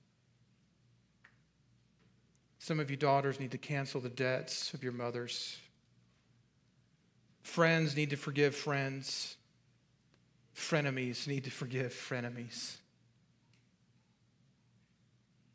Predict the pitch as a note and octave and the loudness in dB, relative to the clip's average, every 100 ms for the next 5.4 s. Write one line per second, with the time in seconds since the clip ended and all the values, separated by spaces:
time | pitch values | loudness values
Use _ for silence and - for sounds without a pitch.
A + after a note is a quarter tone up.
0 | _ _ _ _ - B2 C#3 D3 C#3+ C3+ | _ _ _ _ -8 0 2 2 0 0
1 | C#3+ C#3+ C#3 B2+ C#3 C#3+ D3 C#3+ - C#3+ | 0 0 -4 -4 -2 0 -2 -4 -6 -6
2 | C#3+ D3 - - C#3+ C3+ C3+ C3+ C#3 C3+ | -6 -8 -6 0 0 0 0 0 -2 -2
3 | C3+ C#3 B2 C3+ D3 D3+ D3+ D3+ - - | -4 -4 0 6 8 6 2 -4 -12 -10
4 | - - C#3+ C#3 D3 B2+ C#3 C#3+ C#3+ - | -8 0 0 0 -2 4 6 6 4 -4
5 | - - - | -4 -6 -10